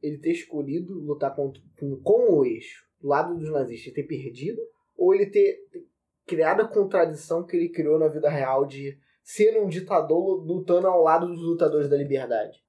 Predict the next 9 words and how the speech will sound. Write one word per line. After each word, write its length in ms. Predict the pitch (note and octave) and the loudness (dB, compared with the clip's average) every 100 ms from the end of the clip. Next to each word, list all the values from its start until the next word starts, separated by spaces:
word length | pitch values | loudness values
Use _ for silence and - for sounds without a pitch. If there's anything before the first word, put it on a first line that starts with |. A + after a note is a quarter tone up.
| _ | _
Eu 220 | A4 E3+ | 4 6
acho 280 | C#3+ - F#3+ | 4 2 -8
que, 280 | F#3+ F3 - | -10 -12 -4
me-, 340 | F3 G#3 A#3+ - | 2 2 2 -6
mesmo 380 | E3+ A#3+ C4+ | 0 2 2
ele 140 | C#4 B3+ | 2 0
perdendo 420 | G#3+ G3 D3+ D#3 | 2 2 2 4
a 60 | C#3+ | 2
guerra 520 | C3 D3 G3+ C3 | 2 2 2 -2